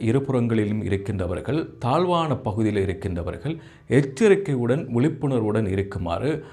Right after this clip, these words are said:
அனர்த்த முகாமைத்துவ மத்திய நிலையம் மக்களை அறிவுறுத்தியிருக்கிறாங்க.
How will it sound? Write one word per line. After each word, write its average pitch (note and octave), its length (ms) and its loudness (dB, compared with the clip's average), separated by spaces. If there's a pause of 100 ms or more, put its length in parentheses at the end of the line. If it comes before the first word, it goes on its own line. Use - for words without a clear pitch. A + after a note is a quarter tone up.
(180)
அனர்த்த C#3 520 0
முகாமைத்துவ A2+ 840 0
மத்திய F#2+ 420 -4
நிலையம் F#2 500 -2
மக்களை G2 420 0
அறிவுறுத்தியிருக்கிறாங்க. F2+ 1200 -4